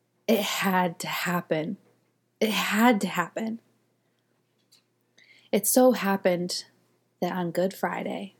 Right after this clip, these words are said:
when betrayal was known, that God revealed to me it was time to let go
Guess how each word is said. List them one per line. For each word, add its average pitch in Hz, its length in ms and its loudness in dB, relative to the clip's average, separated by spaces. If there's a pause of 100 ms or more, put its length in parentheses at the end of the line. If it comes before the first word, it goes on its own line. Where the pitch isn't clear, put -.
(280)
when 170 160 -4
betrayal 180 640 0
was 202 180 0
known, 156 420 -6 (300)
that 175 160 -12
God 185 260 -2
revealed 175 420 -2
to - 120 -8
me 160 160 -4
it - 80 -10
was 160 160 -8
time 170 600 -8 (480)
to - 120 -10
let 160 320 -8
go 160 400 -4